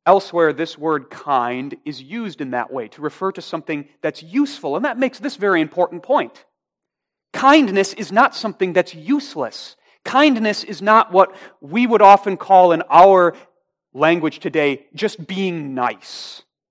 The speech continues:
Kindness is much more than that. It is not an empty niceness, but it is a principled action that flows from an understanding of the gospel that treats others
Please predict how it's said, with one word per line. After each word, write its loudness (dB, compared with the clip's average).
Kindness -4
is -8
much 0
more -4
than -10
that. -8
It -12
is -12
not 0
an -4
empty -4
niceness, -4
but 4
it 4
is 2
a -2
principled -2
action -2
that 2
flows 6
from -2
an -6
understanding -4
of -6
the -6
gospel -4
that -2
treats -6
others -2